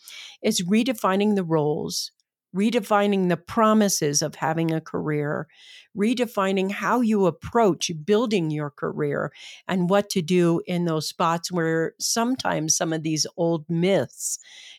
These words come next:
jump out and try to bite you in the butt as you're growing your career. And, uh, uh, what a proud making thing that you have a daughter that's,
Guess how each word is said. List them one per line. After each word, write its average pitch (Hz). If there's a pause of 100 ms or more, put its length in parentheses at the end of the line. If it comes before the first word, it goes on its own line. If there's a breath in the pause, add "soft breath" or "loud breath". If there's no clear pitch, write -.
jump 180
out 165
and -
try 165
to 156
bite 151
you 156
in 139
the 147
butt 147 (100)
as 147
you're 151
growing 147
your 139
career. 151 (400 loud breath)
And, 160 (180)
uh, 175
uh, 139
what 208
a 254
proud 202
making 175
thing 180
that 143
you 185
have 160
a 156
daughter 160
that's, 151